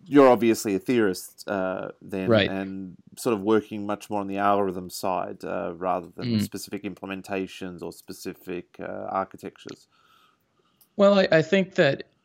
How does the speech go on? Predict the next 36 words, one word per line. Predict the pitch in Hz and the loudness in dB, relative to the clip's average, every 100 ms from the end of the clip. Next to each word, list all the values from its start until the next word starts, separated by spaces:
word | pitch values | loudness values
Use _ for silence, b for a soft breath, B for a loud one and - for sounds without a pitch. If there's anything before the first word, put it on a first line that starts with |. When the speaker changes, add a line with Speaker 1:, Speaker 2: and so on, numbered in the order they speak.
| _ | _
Speaker 2:
a, | 123 127 | -2 2
a | 131 | 2
good | 135 127 | 2 0
theorist | - 117 113 110 | 4 6 6 4
should, | - 117 104 101 - - | 0 0 0 -4 -16 -8
especially | 120 - 147 - 131 123 | -6 2 2 2 2 2
in | 110 | 2
the, | 104 101 101 - | -2 -4 -8 -8
in | 110 | -6
the | 110 | -4
pre-fault | - 131 117 - 107 101 | -2 -2 -2 4 2 2
tolerance | - 110 104 98 98 - - | 2 2 4 0 -2 -4 2
era, | 110 101 98 98 b b b b | 4 6 4 0 b b b b
should | - 113 | -2 2
have | 127 123 | 4 4
in | 120 | 4
mind | 113 117 117 113 110 | 4 4 4 2 0
what | 113 113 110 | 2 0 0
kind | - 113 110 | -2 0 2
of | 107 | 2
implementations | 107 101 - 104 98 - 113 107 104 101 90 - b b b b _ | -2 -4 -4 -4 -2 2 2 2 0 0 -2 -6 b b b b _
this, | 107 101 98 - - - - - | -2 2 2 2 -2 -12 -16 -2
their, | 113 107 - - | 4 4 4 -2
his | 120 117 120 | 0 2 4
algorithms | 123 113 104 101 110 | 4 4 0 -2 -2
are, | 107 | -2
or | 101 101 101 - - | 0 -2 -4 -8 -4
his | 127 | 0
or | 110 | 2
her | 107 | 4
al-, | 113 110 80 87 | 4 4 4 6
algorithms | 127 117 110 113 | 6 6 4 4
are | 104 | 2
gonna | 104 101 - _ | 0 -2 -14 _
be | - | 0
implemented. | 113 113 110 98 92 - | 2 2 -2 -2 -6 -8